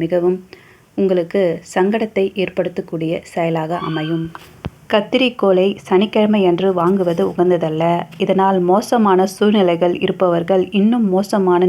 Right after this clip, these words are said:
நிலைக்கு தள்ளப்படுவார்கள். அரிசி மாவு, கோதுமை மாவு போன்ற மாவு பொருட்களை சனிக்கிழமையில் வாங்கக்கூடாது. இவைகள் மோசமான உடல்நிலை கோளாறுகளை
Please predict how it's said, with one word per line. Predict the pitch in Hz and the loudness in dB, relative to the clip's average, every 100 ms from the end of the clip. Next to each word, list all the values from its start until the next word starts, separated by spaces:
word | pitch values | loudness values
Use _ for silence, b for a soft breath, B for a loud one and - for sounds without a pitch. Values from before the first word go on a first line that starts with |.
| 175 | 2
நிலைக்கு | 170 170 190 | 2 -2 -2
தள்ளப்படுவார்கள். | 170 175 175 170 165 160 170 165 - B B B - 214 | 0 0 -2 -2 -2 -2 -2 -4 -6 B B B -2 0
அரிசி | 254 269 269 202 | 0 0 0 2
மாவு, | 180 190 190 - 185 | 0 0 0 -2 2
கோதுமை | 226 240 240 247 220 | 4 4 2 2 2
மாவு | 180 165 175 185 - - | 2 2 2 0 -4 0
போன்ற | 196 185 180 180 196 | 2 2 2 0 0
மாவு | 196 214 262 262 | 2 2 2 0
பொருட்களை | 180 175 175 196 185 | 0 0 -2 0 0
சனிக்கிழமையில் | 180 196 202 180 175 185 | 0 0 2 2 2 0
வாங்கக்கூடாது. | 160 165 175 170 165 165 175 180 180 190 | 0 -2 -2 -2 -2 -2 -2 -2 -2 0
இவைகள் | 185 185 185 175 | 2 2 2 2
மோசமான | 196 208 226 190 180 190 202 | 0 0 0 2 2 0 0
உடல்நிலை | 196 233 226 220 220 | 0 2 2 0 0
கோளாறுகளை | 185 180 175 175 170 | 0 2 2 2 0